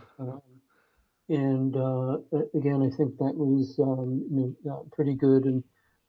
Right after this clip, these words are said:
Speaker 2: uh, that kind of what, what the study was about. Uh, we had,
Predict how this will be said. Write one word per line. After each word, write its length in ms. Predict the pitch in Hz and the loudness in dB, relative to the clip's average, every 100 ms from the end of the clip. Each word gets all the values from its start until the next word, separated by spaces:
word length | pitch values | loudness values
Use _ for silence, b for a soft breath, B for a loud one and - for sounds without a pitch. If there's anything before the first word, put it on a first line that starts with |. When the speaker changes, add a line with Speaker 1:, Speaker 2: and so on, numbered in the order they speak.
| - | -4
Speaker 2:
uh, 200 | 131 135 | 0 0
that 260 | 165 151 - - | 2 0 0 0
kind 140 | 151 | 2
of 100 | 135 | 2
what, 160 | 156 156 _ _ - | 0 -2 _ _ -4
what 200 | 156 139 - | -4 -4 -6
the 80 | |
study 280 | - 156 139 | 0 2 4
was 240 | 131 131 - | 2 -2 -4
about. 680 | 151 123 139 151 143 135 135 - - - | -8 -6 -2 0 2 0 -2 -6 -10 -6
Uh, 80 | 131 | -4
we 120 | 127 | -2
had, 120 | 139 | -6